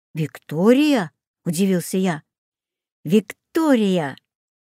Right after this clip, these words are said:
Это победа!» — засмеялся директор.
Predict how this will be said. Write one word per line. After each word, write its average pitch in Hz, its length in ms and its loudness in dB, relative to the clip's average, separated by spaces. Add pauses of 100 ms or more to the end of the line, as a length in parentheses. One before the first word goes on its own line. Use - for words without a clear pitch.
Это 196 400 2
победа!» — 247 920 4
засмеялся 240 800 2
директор. 208 640 0